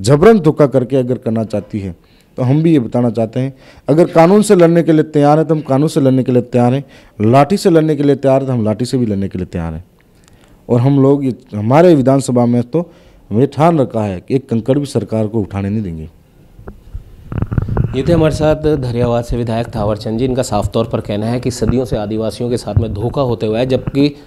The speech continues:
Speaker 2: सुप्रीम कोर्ट तक बोल चुका है कि धरती के असली मालिक आदिवासी हैं, तो फिर आखिर कैसे एक मालिक नौकर बन गया?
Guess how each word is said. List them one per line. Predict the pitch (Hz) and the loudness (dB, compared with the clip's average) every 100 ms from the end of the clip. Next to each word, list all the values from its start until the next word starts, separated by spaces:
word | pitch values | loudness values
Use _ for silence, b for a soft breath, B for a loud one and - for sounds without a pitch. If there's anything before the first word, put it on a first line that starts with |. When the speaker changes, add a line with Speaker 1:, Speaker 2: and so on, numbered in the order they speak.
| B | B
Speaker 2:
सुप्रीम | - 151 - 180 220 | -6 -4 0 2 2
कोर्ट | 190 170 - | 0 -2 -2
तक | |
बोल | 123 123 127 | -2 -2 -2
चुका | 127 131 | -2 -4
है | 127 131 | -2 -4
कि | 135 | -4
धरती | 113 104 123 | -6 -6 -4
के | 113 | -4
असली | 120 147 - 151 | -4 -4 -2 0
मालिक | 123 113 117 - | 2 0 -2 -4
आदिवासी | 107 107 104 104 127 | -4 -2 -2 -2 -2
हैं, | 120 131 - - - | 0 0 -2 -12 -4
तो | 127 | -4
फिर | 123 139 | 0 -2
आखिर | 143 117 - 120 - - | -2 -6 -6 -8 -6 0
कैसे | 135 135 139 123 | 2 2 -2 -2
एक | 113 104 | -8 -6
मालिक | 104 110 117 - b b - | -4 0 -2 -4 b b -4
नौकर | 110 113 95 | -2 -2 -4
बन | 95 90 | -6 -6
गया? | 87 82 | -8 -10